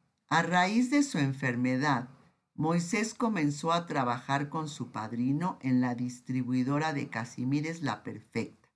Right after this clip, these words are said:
en Correo Mayor. La lozanía de las nuevas generaciones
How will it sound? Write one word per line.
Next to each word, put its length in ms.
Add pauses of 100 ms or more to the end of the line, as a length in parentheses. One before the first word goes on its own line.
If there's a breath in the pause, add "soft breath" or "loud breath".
(480)
en 180
Correo 520
Mayor. 460 (760)
La 160
lozanía 640
de 100
las 260
nuevas 360
generaciones 880